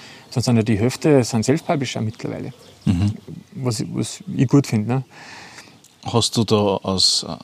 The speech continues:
Speaker 2: normaler Nicht-Amazon, äh, Vertriebler auch Zugriff auf diese Listen, oder?
Speaker 1: Ja, ja.
Speaker 2: Okay.
Speaker 1: Du, du, man muss einfach nur auf Amazon schauen, irgendein Buch auszusuchen, dann ist irgendwie links
Speaker 2: Also
Speaker 1: auf
Speaker 2: ja,
Speaker 1: der
Speaker 2: der
Speaker 1: Seite
Speaker 2: Verkaufsrang ist dort,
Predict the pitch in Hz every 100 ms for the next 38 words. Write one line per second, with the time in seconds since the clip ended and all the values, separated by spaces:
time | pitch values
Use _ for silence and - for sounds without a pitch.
0 | - 92 95 92 92 90 101 107 101 117
1 | - - - - 101 107 - 107 107 113
2 | 117 113 113 101 104 101 107 - - -
3 | - - _ - - 110 98 107 110 107
4 | 95 95 113 - 127 123 113 117 - 120
5 | 113 113 - - - 120 110 110 107 -
6 | 135 156 123 131 - - 107 123 135 120
7 | 135 131 127 131 135 127 139 - 127 120
8 | - 120 143 - 147 127 139 - - -
9 | - _ 135 135 - 160 151 156 - 143
10 | 156 156 - 123 131 123 135 123 147 123
11 | 127 120 113 123 110 120 117 - 107 104
12 | - -